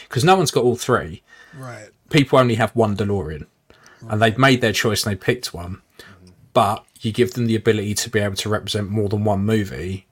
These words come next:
Speaker 2: Well,
Speaker 1: and
Speaker 2: fuck it,
Speaker 1: people
Speaker 2: I'll
Speaker 1: would
Speaker 2: just buy
Speaker 1: go,
Speaker 2: the new one, yeah.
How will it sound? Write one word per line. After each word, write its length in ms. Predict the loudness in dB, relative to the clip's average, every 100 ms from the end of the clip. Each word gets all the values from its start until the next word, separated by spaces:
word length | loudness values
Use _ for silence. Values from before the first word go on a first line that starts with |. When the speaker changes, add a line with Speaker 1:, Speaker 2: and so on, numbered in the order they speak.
| _ _ -6
Speaker 2:
Well, 120 | -4
Speaker 1:
and 220 | -2 -6
Speaker 2:
fuck 120 | -8
it, 40 | -4
Speaker 1:
people 180 | -4 -2 -4
Speaker 2:
I'll 20 |
Speaker 1:
would 60 | -4
Speaker 2:
just 100 | -4
buy 220 | -4 -2
Speaker 1:
go, 80 | -4
Speaker 2:
the 200 | -6 -12
new 200 | -16 -16
one, 220 | -16 -20
yeah. 80 | -20